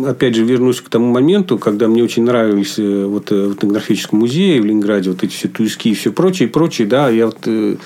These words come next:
так восхищался, что не мог понять, почему же они не используют, это так ведь здорово. И потом, значит, у Ильина, э, который занимался исследованием народного искусства, я прочитал, что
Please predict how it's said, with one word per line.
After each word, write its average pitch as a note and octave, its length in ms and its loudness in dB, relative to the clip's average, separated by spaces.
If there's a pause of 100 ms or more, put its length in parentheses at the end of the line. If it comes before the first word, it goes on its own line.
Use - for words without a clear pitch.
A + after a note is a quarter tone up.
(220)
так C3+ 220 -2
восхищался, C3+ 680 0 (360)
что - 160 -2
не C3 60 4
мог D3 180 2
понять, C#3 260 2
почему D#3+ 280 0
же C#3+ 100 0
они C#3 100 4
не C#3 100 4
используют, B2 600 0
это B2 160 -2
так - 220 -2
ведь C3+ 140 0
здорово. B2+ 460 2
И G#2+ 60 2
потом, A#2+ 300 -2
значит, A#2+ 280 -2
у A#2+ 120 2
Ильина, C3+ 480 2 (220)
э, - 60 -4
который A2 240 -2
занимался A2 480 0
исследованием G2+ 500 0 (440)
народного G#2+ 300 2
искусства, F3+ 340 0
я A2 60 2
прочитал, A#2 480 -2
что - 240 -6